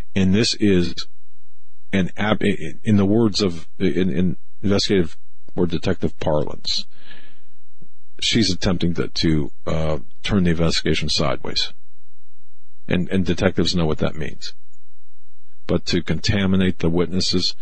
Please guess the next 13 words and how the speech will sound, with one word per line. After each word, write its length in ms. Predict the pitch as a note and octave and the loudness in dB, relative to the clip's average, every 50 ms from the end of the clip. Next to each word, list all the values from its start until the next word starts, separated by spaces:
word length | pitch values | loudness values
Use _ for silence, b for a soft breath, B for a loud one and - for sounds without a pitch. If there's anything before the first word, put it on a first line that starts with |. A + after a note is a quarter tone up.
| b b b b | b b b b
to 100 | - F#2+ | -2 0
contaminate 720 | - - D#2+ D#2 - F#2+ F2+ F2 F2 F2 F2 E2+ E2+ - - - - - - - | 0 0 0 0 0 0 0 2 2 2 2 2 2 0 0 -2 -2 -2 -2 0
the 120 | - D#2+ | 0 0
testimony, 580 | - - F2+ E2+ - - F2+ F2+ F2+ F2 F2+ F2 | 0 0 0 0 0 2 2 2 2 2 2 2
to 200 | F2+ - F2+ C#2+ | 0 0 0 2
allow 260 | D2+ E2 F2 F#2 F2+ - - | 2 2 2 0 0 0 -2
others 380 | F2+ F2+ F2 F#2 F#2 - - - | 0 0 2 2 0 0 0 -2
to 200 | - F#2 D#2 D2+ - B B B B B B | 0 0 0 0 -2 B B B B B B
prepare 760 | - - F2+ - - - - - G2+ G2 F#2+ F#2 F#2 F#2 - - - B B B B B B | -2 -2 -2 -2 0 0 2 2 2 2 2 2 2 0 0 -2 -2 B B B B B B
and 200 | E2 E2+ E2 D#2 | 0 0 0 0
be 100 | F#2 F2+ | 0 0
consistent 680 | - - E2 E2 - - - F#2+ - - F2+ D#2+ - - - - | 0 0 0 0 0 0 0 0 0 0 0 0 0 0 0 0
with 280 | G2 F#2+ E2+ - - | 0 0 0 0 0